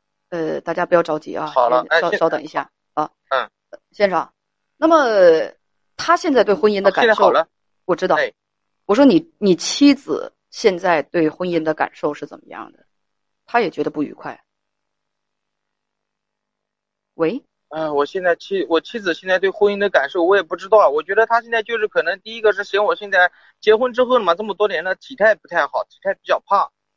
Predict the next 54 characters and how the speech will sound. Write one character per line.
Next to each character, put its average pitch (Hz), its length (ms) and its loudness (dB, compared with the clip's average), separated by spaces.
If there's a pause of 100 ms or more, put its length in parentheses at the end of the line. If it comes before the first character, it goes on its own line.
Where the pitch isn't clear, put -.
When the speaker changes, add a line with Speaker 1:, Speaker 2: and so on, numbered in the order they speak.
(140)
Speaker 2:
然 147 100 -4
后 147 40 -10
形 160 200 -16
象 247 160 2
不 175 60 -12
太 165 160 2
好。 - 240 -10 (320)
但 208 100 2
是 247 60 2
我 208 120 0
觉 185 120 -2
得 220 120 0
其 - 180 -14
他 240 180 0
都 233 140 -6
还 214 160 2
可 135 300 -4
以 135 120 -8
啊， 104 160 -4
我 104 140 -12
觉 107 160 -12
得。 104 80 -2 (260)
我， 156 160 -6
我 196 140 4
也 151 140 2
一 202 100 -12
直 170 140 -10
在， 170 220 2
在 185 180 2
努 131 140 -16
力 147 140 -6
地 127 240 2
哄 117 100 -20
她 120 140 -2
开 131 160 0
心， 147 340 -16 (360)
然 123 180 0
后 131 400 0 (540)
尽 190 160 -4
我 143 80 2
最 165 180 -2
大 156 140 2
的 123 360 0
努 120 160 -12
力 135 280 -10 (200)
给 139 140 0
予 143 80 -4
她 131 160 0 (140)
很 120 140 -14
多 113 100 -6
东 131 200 -6
西。 120 180 -6 (2500)
就 147 120 -10
是 131 480 2